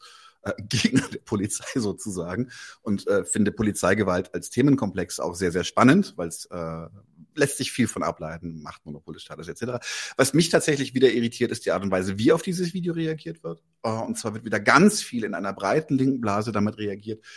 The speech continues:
Ein, eine Art von Verhältnismäßig-, Unverhältnismäßigkeit wird angemahnt. Es wird gesagt, der Polizist hat übertrieben und die müssen doch gefälligst anders reagieren und sowas. Und es wird tatsächlich auch wieder an den Staat appelliert, dafür zu sorgen, dass der seine eigenen Leute wieder ein bisschen einhegt. Und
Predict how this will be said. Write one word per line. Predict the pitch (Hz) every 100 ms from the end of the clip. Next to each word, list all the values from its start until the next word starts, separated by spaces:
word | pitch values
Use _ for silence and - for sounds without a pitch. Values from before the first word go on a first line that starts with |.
| - -
Ein, | 107 107
eine | 113 107 107 107 - _ -
Art | 107 113
von | - - 117
Verhältnismäßig-, | - 120 147 160 196 196 185 190 -
Unverhältnismäßigkeit | 175 233 190 196 185 180 180 - 160 160 -
wird | 156
angemahnt. | 127 139 135 131 131 135
Es | 120 -
wird | 107
gesagt, | - 101 95
der | 98
Polizist | - - - -
hat | -
übertrieben | - - - - 202 202 190 180 175 170 - -
und | -
die | 110
müssen | 107 107 95
doch | 95
gefälligst | - - 95 95 -
anders | 147 175 165 -
reagieren | 156 151 143 139
und | 131
sowas. | 127 127
Und | -
es | -
wird | 170
tatsächlich | 165 156 151 151
auch | 135 139
wieder | 135
an | 104
den | 90
Staat | 87 - 95 127
appelliert, | 127 - 120 117 113 - - -
dafür | 101 -
zu | -
sorgen, | 98 101 107
dass | 104
der | - 87
seine | 87 80 -
eigenen | 87 90 87
Leute | 98 135 151
wieder | 131
ein | 123
bisschen | 120 - 117
einhegt. | 117 90 107 101 101 -
Und | 98